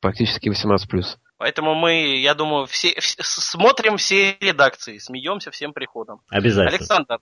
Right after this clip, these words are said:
Speaker 1: Да.
Speaker 2: Александр, расскажите нам, вот вы посмотрели щас новую серию, да, наверняка?
Speaker 3: Ну, не все, но посмотрел, да.
Speaker 2: Ну,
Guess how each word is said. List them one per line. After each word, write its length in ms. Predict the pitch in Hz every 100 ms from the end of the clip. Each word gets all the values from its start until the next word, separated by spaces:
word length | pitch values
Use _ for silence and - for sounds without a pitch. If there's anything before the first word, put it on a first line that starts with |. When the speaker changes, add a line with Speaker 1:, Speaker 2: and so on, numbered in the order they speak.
| -
Speaker 1:
Да. 200 | 101 143
Speaker 2:
Александр, 420 | 175 165 180 131 123
расскажите 540 | 135 - 170 147 -
нам, 140 | 113
вот 120 | 113 113
вы 120 | 127 113
посмотрели 540 | 127 - 143 147 117
щас 220 | - 113
новую 280 | - 233 151
серию, 340 | - 131 101 92
да, 140 | 123
наверняка? 560 | 151 113 110 107 98 92
Speaker 3:
Ну, 200 | 107 117 117
не 180 | 110
все, 300 | 110 - 156
но 100 | 135 101
посмотрел, 640 | 107 - 110 - 87 80
да. 320 | 87 78 - - _ _ _
Speaker 2:
Ну, 60 | -